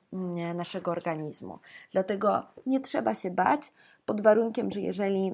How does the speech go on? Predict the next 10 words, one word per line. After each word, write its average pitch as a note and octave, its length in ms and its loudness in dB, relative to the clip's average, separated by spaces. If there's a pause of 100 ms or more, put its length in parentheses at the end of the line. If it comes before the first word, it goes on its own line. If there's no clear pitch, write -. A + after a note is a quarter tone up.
mm, F3+ 400 -2
na F#3+ 260 2
opakowaniu F#3+ 680 -2
napisane F3+ 600 -4
jest E3+ 300 -8
„popij F#3+ 360 -4
wodą”, F3 480 -2
bądź F3+ 580 -6
lekarz, F#3+ 520 -2
dietetyk, F#3 640 -4